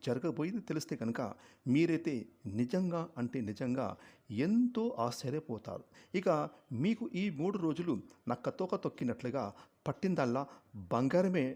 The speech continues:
అవుతుందని ఎందుకు చెప్పడం జరిగింది అంటే, ఈ తులరాశి వారు ముఖ్యంగా ఈ మూడు రోజుల్లో మీకు ఏ విధంగా ఉండబోతుంది, అదేవిధంగా ఈ మూడు రోజుల్లో తులరాశి వారు పట్టిదల్లా బంగారము అనేది ఏ విధంగా జరగబోతుంది, అదేవిధంగా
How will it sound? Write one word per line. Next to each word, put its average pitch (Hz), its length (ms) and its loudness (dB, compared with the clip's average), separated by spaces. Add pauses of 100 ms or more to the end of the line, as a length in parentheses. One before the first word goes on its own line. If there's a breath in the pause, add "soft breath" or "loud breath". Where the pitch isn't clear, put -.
(140)
అవుతుందని 123 500 2 (280)
ఎందుకు 175 240 0 (160)
చెప్పడం 147 320 0 (180)
జరిగింది 131 360 0
అంటే, 104 280 -2 (420)
ఈ 190 160 2
తులరాశి 214 460 2
వారు 208 240 0
ముఖ్యంగా 143 400 0 (120)
ఈ 135 120 2 (160)
మూడు 143 160 2
రోజుల్లో 131 400 0 (640)
మీకు 214 340 0 (440)
ఏ 147 100 2
విధంగా 156 340 0
ఉండబోతుంది, 123 580 -2 (400 loud breath)
అదేవిధంగా 123 500 2 (360 loud breath)
ఈ - 20 4 (160)
మూడు 196 200 4
రోజుల్లో 196 440 2 (580)
తులరాశి 160 440 2
వారు 147 180 2 (440)
పట్టిదల్లా 196 520 2 (100)
బంగారము 147 520 2
అనేది 139 220 0 (120)
ఏ - 80 4
విధంగా 131 300 2 (200)
జరగబోతుంది, 123 640 -2 (300)
అదేవిధంగా 117 520 4